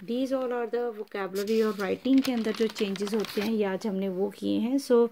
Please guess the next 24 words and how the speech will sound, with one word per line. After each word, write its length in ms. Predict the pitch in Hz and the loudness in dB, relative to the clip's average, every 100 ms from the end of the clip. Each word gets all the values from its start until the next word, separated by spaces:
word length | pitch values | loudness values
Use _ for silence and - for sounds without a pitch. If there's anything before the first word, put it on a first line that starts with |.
| - - - - - - _ _ _ | -2 -20 -20 -20 -20 -20 _ _ _
please 300 | - 254 262 214 | -4 0 0 0
be 100 | 240 269 | -2 2
careful 420 | 302 302 254 254 262 - _ 214 | 2 0 2 2 2 -6 _ -6
when 180 | 208 214 | 0 2
you 100 | 220 202 | 2 0
use 340 | 208 214 233 - | 0 0 -2 -4
these 260 | 208 226 - | -2 -2 -2
kind 300 | 220 208 196 | -4 0 -2
of 140 | 196 196 | -2 0
words 340 | 196 220 220 | 0 0 -2
in 220 | - 208 202 | -4 -2 0
your 120 | 202 208 | -2 -4
speaking 520 | - 196 - 247 294 294 | -6 -6 0 4 4 2
or 200 | 226 277 | 0 2
in 200 | 262 226 | 2 2
your 120 | 202 180 | 0 -2
writing। 400 | 180 165 175 180 - - - _ | -4 -4 -6 -8 -10 -20 -20 _
तो 60 | 220 | -6
आप 160 | 214 185 | -6 -2
ज़रूर 340 | 196 214 254 | 0 2 0
ध्यान 340 | 240 240 220 214 | 0 0 0 0
रखें 400 | 208 - 240 240 | -2 -4 -4 -4
कि 220 | 233 220 | -4 -2
जब 200 | 220 | -2